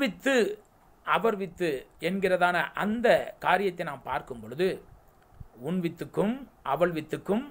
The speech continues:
நான் பகை உண்டாக்குவேன்" என்று அந்த வித்து என்கிறதான அந்த வார்த்தையை வைத்துக்கொண்டு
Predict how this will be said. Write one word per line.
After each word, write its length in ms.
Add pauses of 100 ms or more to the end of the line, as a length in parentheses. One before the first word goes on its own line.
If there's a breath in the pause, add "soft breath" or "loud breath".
(120)
நான் 260
பகை 220
உண்டாக்குவேன்" 680 (500)
என்று 260 (260)
அந்த 140
வித்து 380 (120)
என்கிறதான 520
அந்த 200 (600 soft breath)
வார்த்தையை 600
வைத்துக்கொண்டு 600